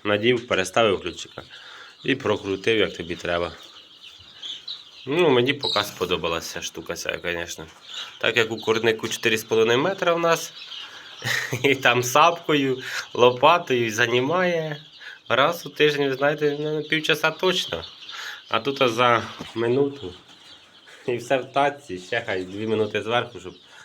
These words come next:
трошечки кинуть терси. Все, будемо робити нижній. Нижній вал срочно. <laughs> Ну, от так, розказав. У кого є питання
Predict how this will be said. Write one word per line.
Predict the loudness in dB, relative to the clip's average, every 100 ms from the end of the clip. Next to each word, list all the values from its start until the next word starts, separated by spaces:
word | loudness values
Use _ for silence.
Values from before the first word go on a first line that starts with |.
| -8
трошечки | -4 -4 -6 -10 -12
кинуть | -8 -8 -8 -6
терси. | -6 -6 -8 -8 -10 _ -20 -20 -20 -20 -20 _ -20 _ -20 -20 -20 -20 _ -20 -20 -20 -20 -10
Все, | 0 0 0 -14 -20 -20 -20 -18 -4
будемо | 2 4 4
робити | 2 2 0 -2 -14 -4
нижній. | 0 0 0 -6 -6 -10 -12 -12 -14 -20 -12 0
Нижній | 2 2 2 2
вал | 4 4 4
срочно. | -2 2 2 2 -4 -6 -8
<laughs> | -18 -20 -20 -16 -16 -14 -18 -18 -18 -18 -16 -18 -18 -20 -20 -20 -20 -14
Ну, | -8 -6 -6
от | -8 -8
так, | -6 -6 -10
розказав. | -10 -10 -8 -4 0 0 -2 -10 -16 -14 -14 -16 -20 -20 -8
У |
кого | 2 4
є | 4
питання | 2 -2 0 0 2 -2 -4